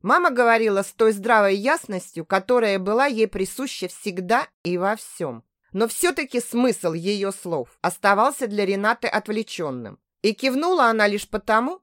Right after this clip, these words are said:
что верила маме безусловно. «А готовность к этой ответственности как раз и выражается в желании родить ребенка», заключила мама. «Поэтому я и говорю,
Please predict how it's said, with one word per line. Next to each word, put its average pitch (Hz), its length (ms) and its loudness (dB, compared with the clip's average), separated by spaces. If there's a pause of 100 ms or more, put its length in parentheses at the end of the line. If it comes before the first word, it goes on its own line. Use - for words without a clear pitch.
что - 260 -4
верила 233 440 0
маме 190 300 2
безусловно. 185 840 -6 (680)
«А 185 140 4
готовность 269 600 2
к - 80 0
этой 185 280 4
ответственности 185 960 -2 (140)
как - 180 -4
раз 240 200 2
и 302 60 -2
выражается 247 840 4
в - 20 -2
желании 208 540 2
родить 180 400 2
ребенка», 233 640 -4 (300)
заключила 180 760 -2
мама. 165 400 -4 (460)
«Поэтому 202 840 2
я 180 260 4
и 220 100 6
говорю, 254 640 4